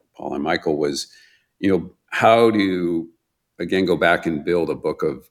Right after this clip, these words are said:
business and build clients and build relationships. You know, 'cause I quickly got up to about eighteen people, which was a large team within Pentagram. Most of the partners had anywhere from one to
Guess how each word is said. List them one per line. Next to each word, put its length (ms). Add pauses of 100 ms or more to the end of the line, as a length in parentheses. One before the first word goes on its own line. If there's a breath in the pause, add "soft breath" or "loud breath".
business 360
and 120
build 200
clients 520
and 100
build 200
relationships. 920 (460)
You 120
know, 60
'cause 140
I 60
quickly 380
got 260
up 180
to 140
about 460 (520)
eighteen 440
people, 640 (360)
which 160
was 180
a 60
large 320
team 240
within 280
Pentagram. 680 (260)
Most 300
of 60
the 80
partners 400
had 400
anywhere 360
from 340
one 320
to 260